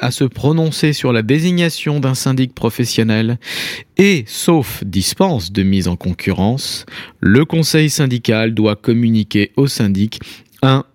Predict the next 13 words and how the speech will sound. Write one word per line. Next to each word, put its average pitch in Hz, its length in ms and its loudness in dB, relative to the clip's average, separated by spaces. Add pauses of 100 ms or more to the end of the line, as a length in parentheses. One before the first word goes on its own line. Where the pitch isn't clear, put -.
ou 123 100 0
plusieurs 107 560 0
projets 98 380 -2
de - 60 -6
contrat. 87 480 -2
C'est - 180 -2
la 85 120 0
fameuse 87 460 -2
mise 92 160 0
en 90 80 0
concurrence 87 600 -6
obligatoire 98 760 0 (360)
que 175 260 2